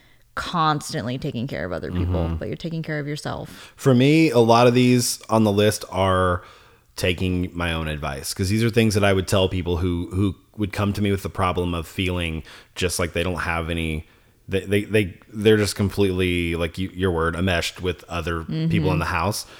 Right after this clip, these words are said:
Speaker 2: So a lot of this is like, "Oh, this is advice I've given other people," <laughs> or I would give my
Speaker 1: Mm-hmm.
Speaker 2: friends that I love. Um, take your own advice.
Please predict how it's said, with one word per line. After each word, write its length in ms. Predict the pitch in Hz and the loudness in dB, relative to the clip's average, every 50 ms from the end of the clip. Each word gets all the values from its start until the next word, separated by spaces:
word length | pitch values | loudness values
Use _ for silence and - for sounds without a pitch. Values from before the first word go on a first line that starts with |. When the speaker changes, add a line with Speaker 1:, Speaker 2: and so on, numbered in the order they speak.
| - - - - - | -20 -20 -20 -14 -2
Speaker 2:
So 340 | - 113 110 107 107 98 | 2 4 4 6 4 4
a 20 | 107 | 6
lot 220 | 117 135 156 165 | 8 8 8 8
of 60 | 165 | 8
this 180 | 147 127 120 - | 6 4 2 0
is 100 | 107 98 | -2 0
like, 140 | 107 101 - - | 0 0 0 2
"Oh, 180 | 160 175 170 143 | 4 6 6 6
this 160 | 147 156 180 | 6 4 2
is 120 | 226 208 | 0 0
advice 320 | 208 170 135 120 117 - - | 2 4 4 4 4 4 2
I've 140 | 104 95 | 0 2
given 220 | 82 95 95 101 95 | 2 0 0 2 0
other 160 | 95 87 87 82 | 0 0 -2 -4
people," 420 | - 95 87 - 82 78 78 - - | -4 -6 -6 -4 -4 -4 -4 -4 -2
<laughs> 40 | |
or 140 | 151 135 113 | 0 2 4
I 60 | 113 | 4
would 160 | 110 104 98 92 | 4 2 2 4
give 160 | 113 113 113 | 4 6 6
my 120 | 104 104 101 | 6 6 6
Speaker 1:
Mm-hmm. 100 | - - | 4 4
Speaker 2:
friends 260 | 113 110 107 107 92 | 2 2 2 2 2
that 100 | 101 92 | 2 2
I 80 | 90 | 2
love. 360 | 85 85 85 82 82 82 82 - - - - - - - _ - | 0 0 -2 -2 -2 -4 -6 -8 -14 -20 -20 -20 -20 -12 _ 0
Um, 240 | 117 135 143 147 139 - | 2 2 2 2 0 0
take 200 | - 165 175 175 | 2 2 2 4
your 140 | - 214 202 196 | 4 4 6 6
own 100 | 196 185 | 4 4
advice. 500 | 165 139 131 151 139 90 - - - | 4 4 4 4 2 2 -2 -4 -6